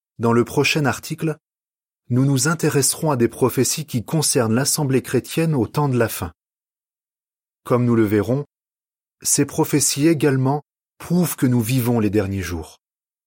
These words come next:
De plus, nous verrons comment Jésus, notre roi, s'occupe de ses fidèles disciples. Comment les prophéties que l'on trouve dans les passages suivants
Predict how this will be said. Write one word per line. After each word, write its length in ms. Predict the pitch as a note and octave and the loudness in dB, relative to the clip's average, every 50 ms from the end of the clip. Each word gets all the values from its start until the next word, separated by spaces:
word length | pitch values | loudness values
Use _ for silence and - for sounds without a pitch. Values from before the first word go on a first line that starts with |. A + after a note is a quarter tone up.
| _ _ _ _ _ _ _ _ _ _ _ _ _ _ _ _ _ _ _ - | _ _ _ _ _ _ _ _ _ _ _ _ _ _ _ _ _ _ _ -8
De 220 | C3+ G#2+ A2 A2+ | -6 -2 0 0
plus, 500 | G#2+ - B2+ C3+ D3 C#3+ - - - - _ _ _ _ _ _ _ _ _ _ _ _ _ - | 0 0 -2 0 0 0 -2 -6 -8 -10 _ _ _ _ _ _ _ _ _ _ _ _ _ -4
nous 180 | - B2+ C3+ C#3+ | 0 0 2 2
verrons 460 | C3 C#3+ D3 C#3+ - D#3 D3+ C#3+ - _ - | 2 2 2 2 2 0 -2 -2 -4 _ -6
comment 380 | - F3 E3+ E3+ E3+ E3 D3+ | -2 0 0 2 2 2 2
Jésus, 500 | C3+ - C#3 C#3+ B2+ - - B2+ A#2+ A2 | 2 2 2 0 0 0 -2 -2 -2 0
notre 400 | G#2+ A2+ C3+ E3 D#3 - - - | 0 2 2 0 0 -2 0 0
roi, 360 | B2 A2 G2+ A2 C3 C#3+ B2+ - _ _ _ _ _ _ _ _ _ - | 0 0 2 0 0 0 -2 -6 _ _ _ _ _ _ _ _ _ -10
s'occupe 540 | - - - E3 C#3 C3+ - D#3+ D3 B2+ | -6 -2 0 0 0 0 0 -2 0 0
de 120 | A2+ A#2 A2+ | 2 2 2
ses 180 | - - A#2+ | 2 2 -2
fidèles 380 | G#2+ - - C3 A2 A2 G#2+ G2 | -2 0 -2 0 2 2 2 2
disciples. 540 | F#2+ G2 F#2+ - - F#2+ E2+ - - - - _ _ _ _ _ _ _ _ _ _ _ _ _ _ _ _ _ _ _ _ _ _ _ _ _ _ _ _ _ _ _ _ _ _ _ _ _ _ _ _ _ _ _ _ _ _ _ _ _ _ _ _ _ _ _ _ _ - | 0 -4 -4 -4 -4 -6 -8 -12 -18 -20 -20 _ _ _ _ _ _ _ _ _ _ _ _ _ _ _ _ _ _ _ _ _ _ _ _ _ _ _ _ _ _ _ _ _ _ _ _ _ _ _ _ _ _ _ _ _ _ _ _ _ _ _ _ _ _ _ _ _ -2
Comment 320 | - G3 F#3 E3 D3 B2+ | 0 0 2 2 2 2
les 120 | A2+ A2+ A2 | 4 2 2
prophéties 600 | - - D#3+ D#3 - - D#3 C3+ - - D3 C3 | 0 0 -2 -2 0 0 0 0 0 -2 -4 -2
que 120 | - C3 | -2 0
l'on 180 | A#2 A#2+ B2+ B2 | 0 0 0 -2
trouve 300 | - - - B2+ A2+ G#2+ | -4 -2 -2 -2 0 0
dans 120 | G#2+ G#2+ | 0 0
les 140 | G#2 G2+ G2 | 0 0 0
passages 460 | - - C3 B2+ - - A2 F#2+ - | 0 -2 -2 -2 0 0 0 -2 -2
suivants 440 | - - B2+ A#2 A2 C#3 E3 F#3+ | -4 -2 -2 0 0 0 -2 -4